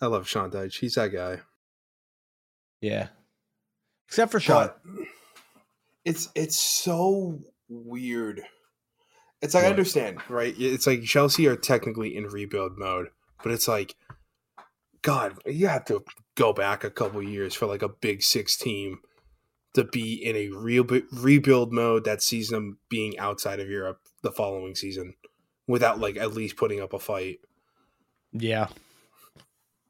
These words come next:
Speaker 1: And it's like, uh, I forget, do they, is there potentially an extra spot on the cards if one of the top four teams or, like, top five teams wins, uh, uh, the F A Cup?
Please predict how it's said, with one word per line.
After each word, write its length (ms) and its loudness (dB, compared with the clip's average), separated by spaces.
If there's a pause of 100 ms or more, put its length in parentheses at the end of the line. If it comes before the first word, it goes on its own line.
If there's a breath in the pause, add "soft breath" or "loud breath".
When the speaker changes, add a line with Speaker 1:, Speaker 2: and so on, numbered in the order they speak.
(120)
Speaker 1:
And 100 -2
it's 120 -2
like, 300 -6 (120)
uh, 220 -4 (920 loud breath)
I 120 2
forget, 400 6
do 120 0
they, 320 8
is 260 2
there 140 4
potentially 680 2
an 80 0
extra 380 0
spot 400 2
on 120 2
the 100 2
cards 580 4
if 560 -6 (1040)
one 220 2
of 100 6
the 560 6 (220)
top 260 2
four 220 0
teams 480 -6
or, 160 -4
like, 180 -4
top 240 -2
five 220 -2
teams 340 -12
wins, 340 -8
uh, 300 -2 (1300)
uh, 160 2
the 160 -2
F 160 0
A 100 0
Cup? 340 0